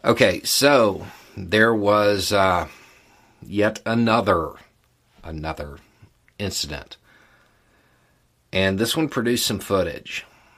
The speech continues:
that went viral. There were students, they're in a class, and they're doing everything that they're supposed to do. They're sheltered, right? And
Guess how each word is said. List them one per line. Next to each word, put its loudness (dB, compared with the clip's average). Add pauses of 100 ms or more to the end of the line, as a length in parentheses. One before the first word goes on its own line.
(220)
that -4
went -8
viral. 2 (1600)
There 0
were -4
students, -2 (160)
they're -6
in -4
a -6
class, -4 (220)
and -8
they're -2
doing -2
everything -6
that -10
they're -2
supposed -6
to -20
do. -6
They're -14
sheltered, -6 (140)
right? -8 (1600)
And -2